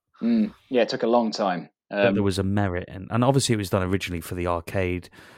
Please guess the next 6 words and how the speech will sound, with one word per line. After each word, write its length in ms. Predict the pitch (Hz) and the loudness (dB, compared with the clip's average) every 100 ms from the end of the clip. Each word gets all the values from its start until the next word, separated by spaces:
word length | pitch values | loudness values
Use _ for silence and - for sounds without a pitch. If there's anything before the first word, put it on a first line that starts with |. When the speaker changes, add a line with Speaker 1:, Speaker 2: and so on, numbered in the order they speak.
| _ | _
Speaker 2:
for 160 | - 95 | -2 -2
pay 220 | - 104 | 2 0
per 140 | 92 90 | 0 0
go, 380 | 98 92 92 92 - _ - | 2 4 2 -2 -12 _ -4
and 340 | 90 87 82 | -2 -2 -6
for, 480 | - 95 87 87 | -4 -2 0 -2